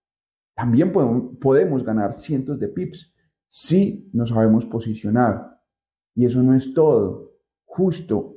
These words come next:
en este momento estamos en un área de valor que nos da esa gran oportunidad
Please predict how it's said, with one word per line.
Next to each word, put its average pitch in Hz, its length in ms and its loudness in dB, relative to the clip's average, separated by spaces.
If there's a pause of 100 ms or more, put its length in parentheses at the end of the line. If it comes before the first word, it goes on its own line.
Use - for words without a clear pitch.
en 127 180 4
este 147 320 0
momento 170 720 -4 (360)
estamos 131 380 2
en 123 140 4
un 123 120 4
área 151 240 4
de 139 80 0
valor 127 580 2 (340)
que 120 120 0
nos 110 220 0
da 117 460 -2
esa 143 220 -2
gran 170 460 0
oportunidad 143 920 0